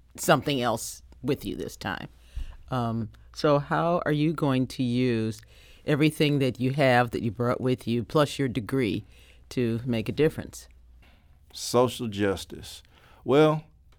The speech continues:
Speaker 2: uh, Chris Savage, Big Rio exclusive, Cutthroat Entertainment. Uh, that's a label, music label I, I, I, I deal with. They were very, very, although we're all from different walks of life,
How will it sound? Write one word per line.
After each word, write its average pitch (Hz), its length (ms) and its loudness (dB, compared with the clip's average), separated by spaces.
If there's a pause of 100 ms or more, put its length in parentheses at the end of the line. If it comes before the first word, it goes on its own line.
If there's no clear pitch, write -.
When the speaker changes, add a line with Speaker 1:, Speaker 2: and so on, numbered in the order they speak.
(120)
Speaker 2:
uh, 104 280 4
Chris 139 320 0
Savage, 131 580 4
Big 120 160 0
Rio 120 360 4
exclusive, 107 760 -4 (680)
Cutthroat 117 420 4
Entertainment. 110 800 -2 (640)
Uh, 92 260 -6
that's 107 220 0
a 113 40 -2
label, 107 440 0
music 104 340 0
label 98 420 -2 (460)
I, 92 80 -4
I, 90 260 -2
I, 85 500 -6
I 90 40 -10
deal 95 280 -6
with. 92 360 -8 (1120)
They 123 240 6
were 117 180 6
very, 123 480 6
very, 117 360 4
although 123 340 6
we're 113 220 4
all 113 260 6
from 107 220 -4
different 104 320 -4
walks 98 300 0
of 98 100 -6
life, 92 460 -6